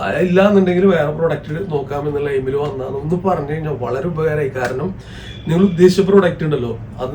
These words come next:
നമുക്ക് ചിലപ്പോ ഇവിടെ നിൽക്കുന്ന സമയത്തോ ചിലപ്പോ ലാസ്റ്റ് പീസൊക്കെ സ്റ്റോക്ക് ഔട്ട് ആയി പോകും. അപ്പൊ ഒന്ന്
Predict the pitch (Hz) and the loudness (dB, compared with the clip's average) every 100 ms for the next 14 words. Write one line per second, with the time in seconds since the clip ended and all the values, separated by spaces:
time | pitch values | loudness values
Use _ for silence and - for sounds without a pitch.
0 | 175 165 147 175 160 151 156 143 147 151 | -4 -4 -4 -2 -2 -2 -4 -4 -4 -2
1 | 165 - 147 147 160 151 135 147 135 127 | -2 -2 0 0 0 -2 -2 -2 -4 -4
2 | 147 - - - - - - - 123 143 | -2 -2 -4 -14 -16 -16 -18 -10 -2 0
3 | 147 - 151 151 160 147 151 - 147 131 | 0 -4 -6 -4 -2 0 0 0 0 0
4 | 123 123 113 104 135 156 | -2 -4 -4 -6 -4 -4